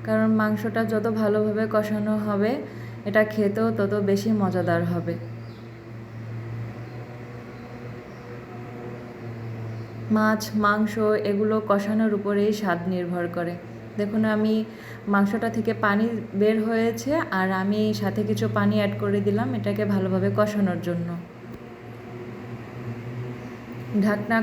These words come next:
খুলে আমি মাঝে মাঝে এটাকে নেড়ে চেড়ে দেব।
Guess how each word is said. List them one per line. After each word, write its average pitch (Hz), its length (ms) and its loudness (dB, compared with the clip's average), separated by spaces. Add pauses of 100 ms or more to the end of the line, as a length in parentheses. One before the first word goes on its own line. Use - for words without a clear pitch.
খুলে 220 320 2
আমি 214 120 2 (120)
মাঝে 202 280 2
মাঝে 214 280 0
এটাকে 202 240 -2 (120)
নেড়ে 202 280 4
চেড়ে 208 280 2
দেব। 185 140 2